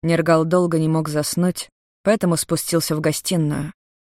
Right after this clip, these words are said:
У него была мысль поиграть на рояле, но это наверняка кого-нибудь да разбудило бы. Так что он просто взял первую попавшуюся книгу и плюхнулся с ней на диван, надеясь хоть немного отвлечься.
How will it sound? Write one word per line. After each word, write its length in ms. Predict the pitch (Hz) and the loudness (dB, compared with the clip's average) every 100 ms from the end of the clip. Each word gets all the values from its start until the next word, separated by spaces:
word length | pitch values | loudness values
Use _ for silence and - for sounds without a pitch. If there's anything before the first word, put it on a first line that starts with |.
| _ | _
У 40 | 160 | 2
него 220 | 170 220 | 4 4
была 260 | 185 175 156 | 4 4 4
мысль 360 | 202 - 175 | 0 0 -2
поиграть 420 | 165 165 175 175 | 0 2 2 0
на 80 | 170 | 0
рояле, 480 | 165 165 196 214 165 | 2 2 2 2 2
но 160 | 165 190 | 2 0
это 160 | 185 | 0
наверняка 640 | 175 170 170 170 170 196 | 0 2 2 0 2 0
кого-нибудь 500 | 185 170 180 175 170 | 2 0 0 0 -2
да 80 | 160 160 | 0 0
разбудило 580 | 160 160 165 196 196 | 0 -2 -2 0 -2
бы. 200 | 147 135 - _ _ _ _ - | -2 -6 -8 _ _ _ _ -2
Так 160 | 220 | -2
что 180 | - 180 | 0 0
он 120 | 170 | 2
просто 340 | 165 208 - 175 | 2 0 0 -2
взял 260 | 170 170 | 2 2
первую 380 | 160 196 185 156 | 2 0 2 2
попавшуюся 640 | 151 156 165 - 151 - 139 | 2 0 0 -2 -4 -4 -6
книгу 440 | 156 196 226 208 | -2 0 2 2
и 100 | 180 | 0
плюхнулся 580 | - 185 233 214 202 196 | 2 0 0 0 -2 -4
с 140 | - | -2
ней 120 | 165 | 0
на 140 | 170 156 | 2 0
диван, 420 | 160 151 151 147 _ _ _ - | 0 0 -2 -4 _ _ _ -2
надеясь 400 | 165 160 165 156 | 0 2 2 0
хоть 180 | - 147 | -4 -2
немного 380 | 156 160 170 156 | 0 2 2 2
отвлечься. 680 | 147 170 151 - - - | 0 0 -2 0 -4 -6